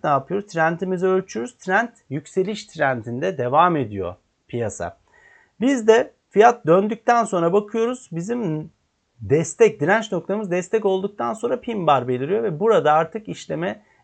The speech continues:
girme zamanı gelmiştir. Bunu da biraz sonra örneklerde göstereceğim nasıl gireceğimizi. Devam ediyor piyasa. Şimdi burası artık bizim tekrar bir destek noktamız. Fiyat tekrar buraya çarptıktan sonra, yani buradan döndükten sonra burayı görmeyelim.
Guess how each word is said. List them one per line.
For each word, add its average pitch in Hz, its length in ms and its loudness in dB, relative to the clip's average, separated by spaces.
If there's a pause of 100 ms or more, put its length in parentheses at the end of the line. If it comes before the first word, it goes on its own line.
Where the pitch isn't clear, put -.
girme 170 320 0
zamanı 151 640 -2
gelmiştir. 156 760 -2
Bunu 139 200 -4
da 160 240 0
biraz 143 200 2
sonra 139 220 -8
örneklerde 135 480 -4
göstereceğim 135 640 -6 (340)
nasıl 127 220 -6
gireceğimizi. 120 640 -6 (280)
Devam 247 340 8
ediyor 170 440 4
piyasa. 180 560 0 (420)
Şimdi 233 320 0
burası 277 360 8
artık 220 460 6
bizim 220 380 2 (1040)
tekrar 214 420 6
bir 220 100 -2
destek 214 420 6
noktamız. 156 560 0 (180)
Fiyat 262 400 -2
tekrar 175 500 4
buraya 220 280 -2
çarptıktan 226 640 0
sonra, 175 440 -2
yani 131 260 0
buradan 165 320 4
döndükten 196 380 0
sonra 156 180 -2
burayı 165 200 -4
görmeyelim. 170 500 -2